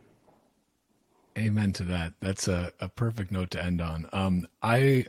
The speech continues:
first of all, really appreciate you sharing your scarce time, because Bitcoin is scarce like your time, but Bitcoin podcasts are abundant. So thank you very much for coming on this one. Thank you for answering my questions.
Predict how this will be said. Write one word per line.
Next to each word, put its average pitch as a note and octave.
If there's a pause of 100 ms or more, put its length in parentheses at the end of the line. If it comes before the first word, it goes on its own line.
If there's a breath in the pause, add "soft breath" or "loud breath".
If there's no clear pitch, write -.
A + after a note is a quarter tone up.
(300)
first -
of G2
all, F2+
really G2
appreciate F2 (200)
you E2+
sharing E2+
your D#2+
scarce -
time, D#2+
because D#2+ (560 soft breath)
Bitcoin E2+
is E2+
scarce E2+
like E2
your F2
time, F2+
but F2
Bitcoin F2
podcasts F2
are F2
abundant. E2
So F#2+
thank G2
you F#2
very F2+
much E2+
for -
coming F2+
on E2+
this E2+
one. E2+
Thank G2
you F#2
for F#2+
answering F2
my D#2+
questions. E2+